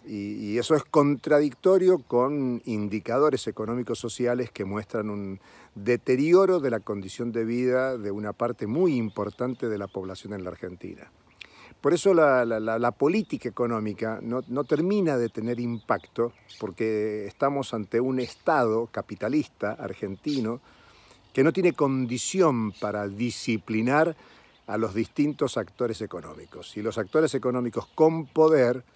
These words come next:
las corporaciones económicas, eh, transnacionales, los grupos económicos más concentrados,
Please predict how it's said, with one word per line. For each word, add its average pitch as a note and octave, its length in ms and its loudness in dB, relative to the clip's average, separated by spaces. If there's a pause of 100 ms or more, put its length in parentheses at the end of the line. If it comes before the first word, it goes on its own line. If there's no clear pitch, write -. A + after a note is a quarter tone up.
(400)
las F#2+ 160 -8
corporaciones G#2+ 640 -6
económicas, A2 800 -6
eh, F2 200 -12 (280)
transnacionales, B2 1200 0 (360)
los G#2+ 180 0
grupos A#2+ 340 0
económicos G#2+ 540 -6
más G#2 160 -6
concentrados, A2+ 1120 -2